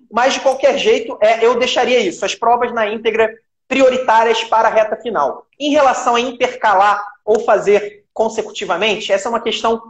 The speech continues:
que, sinceramente, eu não tenho recomendação. Antes até eu recomendava fazer seguidamente, porque quando você faz uma atrás da outra, você acaba identificando melhor as peculiaridades da banca.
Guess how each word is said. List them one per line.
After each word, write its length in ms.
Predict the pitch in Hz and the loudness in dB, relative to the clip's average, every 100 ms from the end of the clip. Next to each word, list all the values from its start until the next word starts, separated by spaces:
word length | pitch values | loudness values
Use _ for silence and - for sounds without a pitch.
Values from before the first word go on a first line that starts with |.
| - | -16
que, 200 | 233 - - | -12 -12 -12
sinceramente, 640 | - 262 269 247 233 240 | -12 -2 0 2 0 0
eu 80 | 247 | 0
não 180 | 277 277 | 0 0
tenho 160 | 247 | 0
recomendação. 760 | 247 240 220 214 202 - 143 - _ _ _ 240 | 0 0 0 0 0 -2 -6 -8 _ _ _ -2
Antes 220 | 285 285 | -2 0
até 160 | 262 | 0
eu 100 | 262 | 2
recomendava 640 | 262 254 254 226 220 226 233 | 2 2 0 2 2 2 2
fazer 320 | 220 - 220 | 0 0 -2
seguidamente, 760 | 220 196 214 196 175 220 226 - | -4 -8 -4 -2 0 -2 -4 -10
porque 160 | 233 | -8
quando 200 | 226 254 254 | -4 -2 -2
você 180 | 233 | -4
faz 380 | 233 214 214 214 - - | -2 0 0 0 -8 -8
uma 200 | 254 285 | -2 -2
atrás 340 | 254 233 233 208 | 0 0 -2 0
da 140 | 190 | 2
outra, 360 | 190 240 - 131 - _ | 4 2 -2 -8 -12 _
você 200 | 202 247 | -6 -2
acaba 500 | 208 - - 247 247 233 | 0 0 2 0 0 -6
identificando 760 | 226 247 240 - 240 247 254 | -6 -6 -6 -10 -6 -4 -2
melhor 300 | 247 214 214 | 0 2 2
as 100 | 220 | 0
peculiaridades 800 | - 247 247 233 220 190 214 - | -4 -8 -2 0 2 2 2 0
da 120 | - | -2
banca. 420 | 160 175 170 - | 0 -2 -4 -14